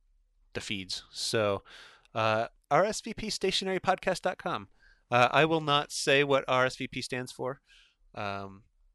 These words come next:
I'll let Les or Dee say it in the chat if they would like to, um,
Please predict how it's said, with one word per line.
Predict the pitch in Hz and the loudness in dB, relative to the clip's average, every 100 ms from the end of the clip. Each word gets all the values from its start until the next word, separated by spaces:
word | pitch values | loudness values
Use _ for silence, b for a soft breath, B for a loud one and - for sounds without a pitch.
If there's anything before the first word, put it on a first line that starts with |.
| _ | _
I'll | 113 | -2
let | 110 - | -2 0
Les | 110 110 - | 0 0 -2
or | |
Dee | 107 107 | -4 -4
say | - 110 | 0 2
it | 107 - | 2 -2
in | 101 | -8
the | |
chat | - 110 - | -6 -6 -6
if | - - | -10 -10
they | 95 | -10
would | 90 | -10
like | 85 | -12
to, | - 87 123 _ _ _ _ _ _ _ - - | -12 -14 -14 _ _ _ _ _ _ _ -16 -8
um, | 104 92 90 90 | -6 -6 -10 -14